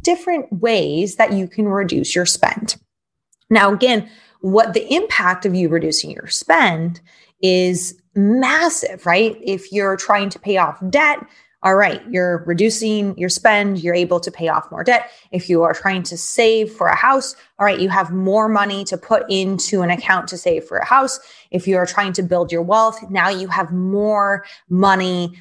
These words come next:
more cash flow to actually put into a wealth building plan, right? So when you think about reducing your spend, it's not necessarily this, "Oh my God, I have to do it because." No, it is a,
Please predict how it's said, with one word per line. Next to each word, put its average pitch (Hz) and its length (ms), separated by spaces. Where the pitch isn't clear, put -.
more 185 280
cash 185 380
flow 170 480
to - 80
actually 180 400
put 220 420
into 185 600
a 185 120
wealth 156 360
building - 300
plan, - 380
right? 240 180
So 254 320
when 330 200
you 330 100
think 392 220
about 294 240
reducing 220 400
your 196 100
spend, 220 320
it's 220 220
not 240 240
necessarily 202 1120
this, 190 500
"Oh 269 160
my 220 180
God, 202 340
I 185 80
have - 460
to 202 80
do 175 180
it 170 180
because." 185 760
No, 202 240
it 208 140
is 196 240
a, 180 260